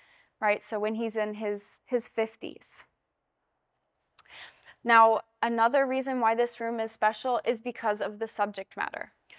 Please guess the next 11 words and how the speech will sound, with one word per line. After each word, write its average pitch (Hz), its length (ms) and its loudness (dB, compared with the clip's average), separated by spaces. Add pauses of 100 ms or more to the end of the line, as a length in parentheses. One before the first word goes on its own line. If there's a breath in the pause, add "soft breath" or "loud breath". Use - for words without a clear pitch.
So - 180 2
Howe 247 300 6
returned 262 560 -2
to 247 80 -4
certain 233 320 -6
subjects 233 500 -2
that - 240 0
he 226 100 -8
found 214 580 -2
particularly 220 760 -2
interesting, 220 540 -8